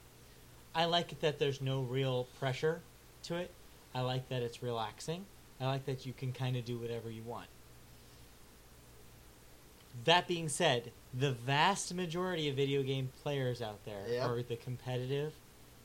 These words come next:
Speaker 1: goal-oriented players.
Speaker 2: Yep.
Speaker 1: And I think that when s-, once people that play a lot of video games found out No Man's Sky is not a game like that, not a competitive game, not a multiplayer game,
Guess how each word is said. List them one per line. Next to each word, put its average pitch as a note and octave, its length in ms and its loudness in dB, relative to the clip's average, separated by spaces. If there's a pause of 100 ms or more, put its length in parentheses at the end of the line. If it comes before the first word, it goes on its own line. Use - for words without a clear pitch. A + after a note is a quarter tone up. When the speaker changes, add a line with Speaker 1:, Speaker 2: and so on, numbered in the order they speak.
(1400)
Speaker 1:
goal-oriented C#3 1040 6
players. B2+ 580 -2
Speaker 2:
Yep. C#3+ 220 0 (440)
Speaker 1:
And B2+ 400 0
I C3 120 0
think C#3 360 -4
that C3 240 0
when C#3+ 260 -2
s-, - 240 -8
once D#3 400 -2
people C#3 480 -4 (200)
that C3+ 260 -2
play C3+ 100 -2
a C#3 60 0
lot C#3 160 2
of C3 80 0
video G#3 220 2
games C3 480 -2 (220)
found C#3+ 220 2
out D#3 200 2
No C#3+ 180 0
Man's D3+ 320 0
Sky D3+ 440 2
is B2 180 -4
not C#3 360 2
a C3 100 0
game D3 500 0 (180)
like A#2+ 200 -4
that, G#2+ 220 -4 (460)
not C#3 220 6
a D#3 40 2
competitive C3+ 600 -2
game, A#2+ 360 -4
not B2 180 0
a C3 40 -4
multiplayer A#2+ 600 -8
game, G#2+ 200 -10